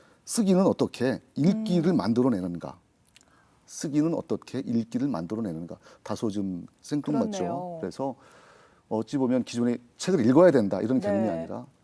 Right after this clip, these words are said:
Speaker 1: 쓰기를 먼저 강조하고,
Speaker 2: 어.
Speaker 1: 그 다음에 읽기가 나오는 거예요. 읽기가 되면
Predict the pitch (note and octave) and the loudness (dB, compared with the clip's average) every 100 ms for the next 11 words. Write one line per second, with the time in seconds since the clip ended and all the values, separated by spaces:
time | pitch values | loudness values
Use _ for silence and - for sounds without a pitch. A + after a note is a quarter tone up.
0 | - - - G3+ G#3 G3 F#3 A2 A2 - | -20 -14 -8 -2 2 2 2 2 0 -2
1 | F2+ F#2 E2 F#2+ C#3+ G3+ B2 A#2+ F#2 F2+ | -6 -4 -4 -4 -6 -2 0 0 -2 -4
2 | C#3 - _ - E3 F#3 F3 D#3 E2+ E2 | -6 -8 _ -4 -2 0 0 0 0 -6
3 | D#2 D2 F2 G2 _ _ _ _ D#3 F3 | -10 -10 -10 -12 _ _ _ _ -4 0
4 | F#3 F#3 A#2 A2+ E3 | 2 4 4 2 0